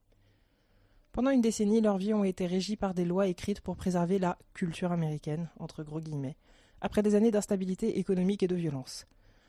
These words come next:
Pour maintenir la paix et rétablir la prospérité, les autorités sont désormais autorisées à déplacer les enfants de dissidents,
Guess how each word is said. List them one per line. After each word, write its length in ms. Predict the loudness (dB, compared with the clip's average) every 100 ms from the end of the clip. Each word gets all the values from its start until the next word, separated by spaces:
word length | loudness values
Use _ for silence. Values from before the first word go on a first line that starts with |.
| _ _ _ _ _ _ _
Pour 120 | -2
maintenir 380 | 0 2 2 2
la 140 | 0 2
paix 240 | 0 0
et 80 | -2
rétablir 400 | -2 -2 0 0
la 100 | 0
prospérité, 680 | -2 -6 -2 -2 -2 -2 -2
les 220 | 0 0
autorités 420 | 0 -2 -4 -2
sont 180 | -2 2
désormais 400 | 2 2 2 2 2
autorisées 500 | 0 -2 0 2 2
à 60 |
déplacer 420 | 0 0 -2 0
les 160 | 2 2
enfants 280 | 2 0 0
de 100 | 0
dissidents, 540 | -2 -6 -4 -4 -4